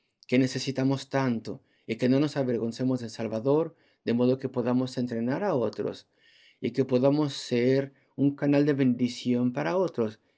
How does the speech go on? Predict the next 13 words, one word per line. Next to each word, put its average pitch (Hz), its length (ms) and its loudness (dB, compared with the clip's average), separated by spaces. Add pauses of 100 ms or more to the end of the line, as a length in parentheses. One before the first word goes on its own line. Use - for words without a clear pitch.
y 120 100 0
podamos 127 520 0
entrenar 135 440 2
a 139 120 0
otros 117 320 0
para 120 220 -2
que 113 120 -4
sean 123 220 -2
canal 123 240 0
de 127 80 2
bendición 110 420 -4
para 131 220 0
otros 107 420 -2